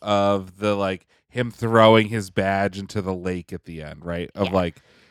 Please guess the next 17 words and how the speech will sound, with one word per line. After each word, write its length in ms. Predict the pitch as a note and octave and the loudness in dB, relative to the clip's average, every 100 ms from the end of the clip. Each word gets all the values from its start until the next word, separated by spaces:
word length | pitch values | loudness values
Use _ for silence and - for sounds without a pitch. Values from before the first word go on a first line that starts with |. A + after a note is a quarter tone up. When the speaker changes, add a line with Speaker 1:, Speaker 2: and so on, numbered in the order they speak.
| - | 2
Speaker 1:
"Oh, 340 | C#3 C3 A2 | 8 10 10
man." 540 | G#2+ B2+ B2 A2 F#2+ F#2 _ _ | 8 8 8 6 4 -2 _ _
But, 120 | F3+ | 2
like, 280 | F3 F3+ - _ _ _ _ _ C#3 | 6 4 2 _ _ _ _ _ 4
okay, 400 | C#3 A#2+ E2+ - | 4 2 -2 -2
so 180 | - C#3+ | 0 2
I 140 | D#3 | 4
have 140 | A#3+ C4 | 4 4
a 80 | |
problem 320 | F3+ E3 D#3 D3+ | 4 6 6 4
with, 120 | C3 | -2
like, 140 | A#2 | -2
the 100 | - | -4
politics 720 | E2 - E2+ G2 C3+ E3 D3+ - | -14 -12 -8 -4 -2 -2 -6 -6
of 140 | D#3 | -4
this 240 | E3 D#3+ - | -2 -4 0
movie 500 | F3 F3 F3+ F#3 | 4 4 4 0